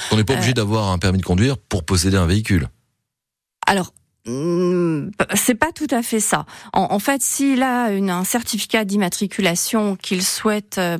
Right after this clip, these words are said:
Speaker 2: par, par rapport à un véhicule qu'il souhaite vendre, il pourra engager des démarches au niveau de la N T S, ou alors, euh, via un médiateur du numérique ou par l'intermédiaire d'un, d'un garagiste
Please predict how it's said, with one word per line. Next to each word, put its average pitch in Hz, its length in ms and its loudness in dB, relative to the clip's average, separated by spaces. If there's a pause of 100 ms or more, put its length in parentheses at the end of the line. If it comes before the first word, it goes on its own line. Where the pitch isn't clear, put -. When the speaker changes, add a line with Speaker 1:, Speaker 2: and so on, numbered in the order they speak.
Speaker 2:
par, 117 380 -4
par - 180 -2
rapport 190 240 0
à 185 60 2
un 185 40 0
véhicule 190 360 -2
qu'il 185 120 -2
souhaite 165 280 -2
vendre, 220 420 0 (340)
il 190 140 0
pourra 247 300 0
engager 214 500 0
des 190 140 -2
démarches 190 440 0
au 190 40 2
niveau 175 240 2
de 175 100 0
la 160 140 2
N 151 100 0
T 202 140 0
S, 320 240 -2 (520)
ou 240 120 2
alors, 233 500 0
euh, 175 80 0
via 196 220 0
un 190 80 0
médiateur 196 560 0
du 190 100 0
numérique 190 480 2 (140)
ou 214 160 2
par 202 220 -2
l'intermédiaire 180 680 0
d'un, 160 380 -2
d'un 175 140 0
garagiste 185 600 0